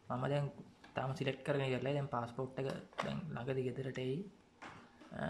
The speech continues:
ඊට පස්සේ ඒවත් එක්කම ෆිල් කරලා ඉවරලා මේ අයි එල් ටී එස් උත් කරන්න ඕනේ. ඒකට මාසයක් විතර ඇති. අ, නැත්තම්, අ,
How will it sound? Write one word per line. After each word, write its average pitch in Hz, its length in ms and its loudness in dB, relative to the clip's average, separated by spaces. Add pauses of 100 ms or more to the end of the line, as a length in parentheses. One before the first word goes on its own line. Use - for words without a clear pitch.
(180)
ඊට 139 180 0
පස්සේ 139 320 0
ඒවත් 135 300 2
එක්කම 135 280 -4
ෆිල් 127 220 -2
කරලා 127 220 2
ඉවරලා 131 340 0 (500)
මේ 104 420 -4 (100)
අයි 131 220 2
එල් 131 100 0
ටී 131 140 2
එස් 127 80 0
උත් 127 80 -6
කරන්න 135 320 0
ඕනේ. 127 320 0
ඒකට 127 260 -2
මාසයක් 123 340 -4
විතර - 220 -8 (320)
ඇති. 131 300 -4 (1080)
අ, - 80 -6 (220)
නැත්තම්, - 400 0 (120)
අ, 139 120 0